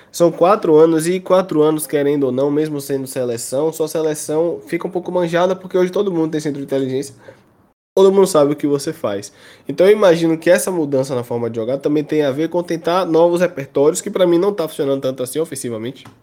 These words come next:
Não é que esteja ruim, mas já funcionou mais. E quando você tá em três de julho de dois mil e vinte e um, com a Copa do Mundo na boca, quando eu falo que não tem mais o que fazer pra mim, é porque pra mim,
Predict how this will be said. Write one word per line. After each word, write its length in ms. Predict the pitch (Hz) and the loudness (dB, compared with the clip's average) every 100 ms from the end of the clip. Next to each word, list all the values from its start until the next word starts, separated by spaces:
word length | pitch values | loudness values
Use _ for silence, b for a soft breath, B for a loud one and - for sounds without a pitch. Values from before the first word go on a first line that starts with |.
| _ - - - | _ -20 -20 -6
Não 140 | 160 175 | 2 4
é 60 | |
que 80 | 180 | 4
esteja 280 | 180 170 170 | 0 0 2
ruim, 280 | 170 147 104 B B B | 2 0 -2 B B B
mas 180 | 143 147 | 2 4
já 100 | 151 | 2
funcionou 440 | 151 151 151 170 | 0 -2 2 4
mais. 340 | 151 110 98 - B B | 2 0 -4 -12 B B
E 80 | 139 | -4
quando 240 | 139 196 | 0 2
você 240 | 202 202 185 | 2 -2 -2
tá 160 | 151 | -4
em 40 | 143 | -4
três 260 | 147 170 | -4 -6
de 100 | 165 | -6
julho 260 | 147 143 151 | -6 -4 -2
de 40 | |
dois 140 | 147 147 | -2 -4
mil 120 | 147 | -2
e 40 | |
vinte 140 | 151 139 | -4 -4
e 40 | |
um, 80 | 113 | -6
com 60 | 120 | -8
a 40 | |
Copa 200 | 135 135 | -8 -6
do 80 | 127 | -4
Mundo 200 | 120 120 | -4 -4
na 140 | 110 | -4
boca, 460 | 101 127 143 - 90 B B B | -2 0 0 -4 -16 B B B
quando 160 | 143 151 | 2 2
eu 100 | 139 | 2
falo 320 | 143 143 139 | 0 0 0
que 140 | 147 | -2
não 180 | 143 139 | 0 0
tem 180 | 143 160 | 0 0
mais 300 | 139 135 131 | 2 2 -2
o 40 | |
que 120 | 131 | -8
fazer 380 | 120 120 113 123 | -6 -4 -2 -4
pra 180 | 120 113 | -2 -2
mim, 120 | 139 | 0
é 40 | 170 | -2
porque 260 | 175 185 | -4 -2
pra 240 | 185 175 151 | 0 2 4
mim, 300 | 147 185 | 4 2